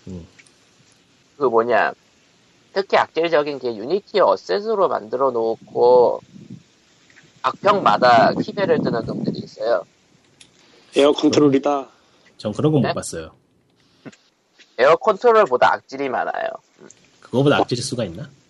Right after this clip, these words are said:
Speaker 3: 에어
Speaker 2: 네.
Speaker 3: 컨트롤보다 악질이면 어떻게 악질인 거지?
Speaker 2: 음, 그러니까 그냥 그대로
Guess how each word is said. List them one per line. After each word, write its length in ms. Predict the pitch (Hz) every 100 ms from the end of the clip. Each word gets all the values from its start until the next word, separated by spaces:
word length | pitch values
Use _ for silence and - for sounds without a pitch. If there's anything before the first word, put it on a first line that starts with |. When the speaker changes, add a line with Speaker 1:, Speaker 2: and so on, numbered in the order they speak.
| _ -
Speaker 3:
에어 140 | 117
Speaker 2:
네. 40 | -
Speaker 3:
컨트롤보다 640 | 320 - 156 139 127 110
악질이면 480 | 107 127 117 113 117
어떻게 360 | 98 - -
악질인 340 | 101 - 110 101
거지? 320 | 101 101 143 _ _ -
Speaker 2:
음, 640 | 135 131 123 120 120 120 120 _ _ _ _ _ _ _ -
그러니까 240 | 135 143
그냥 300 | - 151 139
그대로 600 | - 127 127 123 117 101